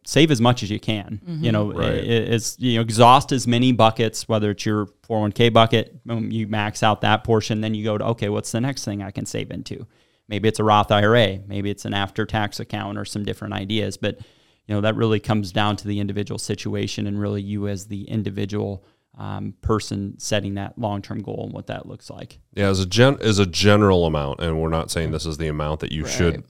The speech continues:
Speaker 3: everyone should invest, but ten to fifteen percent
Speaker 2: Yep.
Speaker 3: of your income should go into some sort of retirement plan. Um, that's if you wanna retire at normal retirement age at sixty, let's just call it sixty-five.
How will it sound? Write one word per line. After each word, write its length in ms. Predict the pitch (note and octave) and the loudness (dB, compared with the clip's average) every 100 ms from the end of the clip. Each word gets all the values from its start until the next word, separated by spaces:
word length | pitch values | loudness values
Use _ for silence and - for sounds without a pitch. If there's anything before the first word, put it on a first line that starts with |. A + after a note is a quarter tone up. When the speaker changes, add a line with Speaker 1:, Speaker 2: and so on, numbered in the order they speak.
| F#2 | 2
Speaker 3:
everyone 420 | F2+ F2+ E2+ E2 | 6 6 6 2
should 220 | - D#2+ | 0 -2
invest, 400 | D#2 C#2+ C#2 - | -2 -2 -4 -4
but 160 | E2 - | -6 0
ten 200 | A2+ A2+ | 2 2
to 60 | |
fifteen 380 | G2+ G2+ - F#2+ | 2 0 0 -2
percent 400 | E2 D#2 F2+ E2+ | -2 -4 -2 -2
Speaker 2:
Yep. 100 | - E2 | -2 -2
Speaker 3:
of 80 | |
your 160 | D#2 C#2 | -2 -2
income 440 | D#2+ D2+ D#2+ D2+ - _ _ _ | -2 -2 -4 -4 -8 _ _ _
should 280 | - A#2+ A#2 | 2 6 8
go 160 | G#2+ G2 | 8 8
into 100 | F2+ | 6
some 220 | - F#2+ | 4 2
sort 160 | F#2 F2 | 2 2
of 80 | D#2+ | 2
retirement 560 | D#2 E2 E2 D#2+ C2+ | -2 0 0 0 -4
plan. 460 | - D#2+ D2+ D2+ D2+ _ _ _ _ D#2+ | -4 -2 -2 -2 -6 _ _ _ _ -4
Um, 300 | D2+ D2 D2 _ _ | -2 -2 -4 _ _
that's 320 | E2+ F#2+ G2 - | -2 2 2 2
if 220 | F#2+ F2+ | 0 0
you 100 | F#2 | 2
wanna 180 | F2 E2+ | 2 2
retire 360 | D#2+ E2 D#2+ | 0 -2 -2
at 80 | D#2+ | -2
normal 340 | E2+ E2 E2 | -2 0 0
retirement 420 | D2+ D2 D#2 C#2+ C#2 | 0 -2 -4 -4 -6
age 200 | D2 C#2 | -8 -10
at 220 | C#2+ C#2+ _ | -10 -12 _
sixty, 400 | - - - - - _ _ _ | -12 -10 -10 -14 -14 _ _ _
let's 240 | E2 D2+ | -10 -8
just 220 | - D2+ - | -6 -8 -4
call 160 | D2+ | -4
it 80 | C2 | -4
sixty-five. 640 | D#2 - D2+ D2+ - - | -8 -8 -8 -8 -8 -10